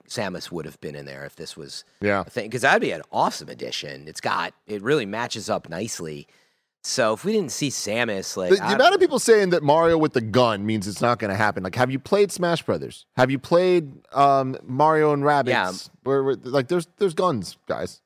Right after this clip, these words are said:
Speaker 1: Yeah. I mean, it, it is, there, there, there's a truth to it, right? If it's a real gun in their hands, that's actually a good point. I actually might agree with that. I think I get what you're saying,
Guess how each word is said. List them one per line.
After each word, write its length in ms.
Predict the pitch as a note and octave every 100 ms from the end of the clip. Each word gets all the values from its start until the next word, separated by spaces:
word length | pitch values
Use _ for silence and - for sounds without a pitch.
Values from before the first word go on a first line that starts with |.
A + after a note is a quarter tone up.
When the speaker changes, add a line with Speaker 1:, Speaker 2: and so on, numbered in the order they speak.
| -
Speaker 1:
Yeah. 300 | F#2 F2 D#2 -
I 80 | D#3+
mean, 160 | G3
it, 120 | G3
it 140 | F3 E3
is, 600 | D#3+ F3+ F3+ C#3 - - _ _ _ _
there, 180 | - E3+
there, 200 | E3 F3
there's 260 | E3+ F3+ E3
a 80 |
truth 460 | E3 - F#3 F3 -
to 220 | A#2 G#2
it, 180 | G2+ G2+ _ _
right? 340 | G#2 A2 G#2
If 160 | F2 A2+
it's 140 | A#2+
a 60 | B2
real 320 | A2+ C#3 D#3
gun 480 | C3+ A#2 G#2 F#2+ F#2+
in 240 | - A#2+
their 160 | A#2 A2+
hands, 720 | G2 F#2+ F2+ F2 F2+ E2+ - _ _
that's 140 | -
actually 300 | E4 B3+ F#3
a 40 | D3+
good 220 | C3+ A2
point. 280 | D3+ B2+ E2+
I 180 | D#3+
actually 220 | F3 E3+ D#3+
might 200 | D3+ C#3+
agree 260 | B2+ C#3
with 160 | C#3 A#2
that. 200 | G2 F#2+
I 80 | B2+
think 340 | D#3 C3+ _ _ _ _
I 60 | A#2+
get 180 | A2+ C#3+
what 160 | C#3+
you're 60 | C3
saying, 520 | - B2 A2 A#2+ C#3+